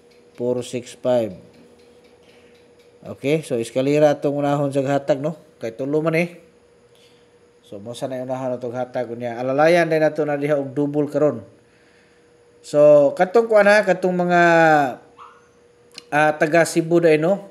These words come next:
Ah, Cagayan ug dito sa Davao. Salamat kay sa inyong tanan diha, mga idol, nga always mo nagalantaw, no? Sa ato ang mga inadlaw-adlaw nga mga gipanghatag nga mga guides, no?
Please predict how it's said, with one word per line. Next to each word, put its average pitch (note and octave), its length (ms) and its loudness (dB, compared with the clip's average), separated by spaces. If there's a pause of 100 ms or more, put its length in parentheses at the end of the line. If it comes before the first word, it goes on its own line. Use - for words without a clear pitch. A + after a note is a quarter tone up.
(120)
Ah, C3+ 320 -4
Cagayan D3+ 480 2
ug C#3+ 160 -6
dito C#3 160 -6
sa C#3 160 -10
Davao. C#3+ 400 2
Salamat C#3+ 480 -4
kay C#3 160 -6
sa C#3 160 -12
inyong C#3 160 -8
tanan C#3 320 -6
diha, C#3 160 -4
mga C3 240 -6
idol, C3+ 160 -6
nga C3 160 -6
always C#3+ 480 -6
mo D3+ 80 -4
nagalantaw, C#3 560 0
no? F3 320 -8 (680)
Sa A#2+ 240 -10
ato C#3+ 240 -4
ang C#3 80 -2
mga C#3 300 -2 (1200)
inadlaw-adlaw C#3 800 0
nga C#3+ 160 -2
mga C#3 180 -4 (140)
gipanghatag C3 560 -6
nga C3 160 -8
mga C3 240 -4
guides, C3+ 400 0
no? F3 160 -6